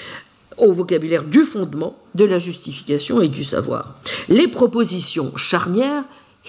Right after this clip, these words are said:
hinge certainties ou hinge commitments, hein, ne sont pas en toute rigueur connues, puisqu'elles sont hors de portée de l'évaluation épistémique.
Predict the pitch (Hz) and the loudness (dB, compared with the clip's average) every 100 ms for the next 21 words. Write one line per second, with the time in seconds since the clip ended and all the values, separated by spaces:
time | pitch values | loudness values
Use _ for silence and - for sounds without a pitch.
0 | - 262 247 180 160 - - 208 208 196 | 2 4 4 2 -4 -10 -2 2 2 2
1 | 151 139 139 156 - 160 - 196 190 - | -4 -4 -4 -4 -6 -12 -4 0 0 -2
2 | - 170 220 - 123 87 - - - - | -2 2 2 2 -4 -6 -14 -18 -12 -12
3 | - _ _ - - - 196 214 208 208 | -14 _ _ -14 -12 0 4 4 4 -4
4 | 196 349 403 339 285 233 - 180 208 247 | 0 2 4 4 0 -2 -4 0 2 0
5 | 240 - _ _ 269 269 403 453 247 - | -4 -16 _ _ 2 2 2 -4 -6 -10
6 | _ _ _ _ _ _ _ - 427 - | _ _ _ _ _ _ _ 2 2 2
7 | - 220 175 - 101 - - - _ 214 | -2 -2 0 -2 -4 -14 -20 -20 _ 2
8 | 202 170 143 143 - - 139 127 139 135 | 2 -2 -2 -4 -4 -4 -2 2 0 0
9 | - - 165 233 254 208 165 139 131 - | -6 2 6 6 6 2 0 -2 -4 -6
10 | 120 123 117 110 - 98 64 - - | -6 -8 -8 -12 -6 -6 -6 -12 -18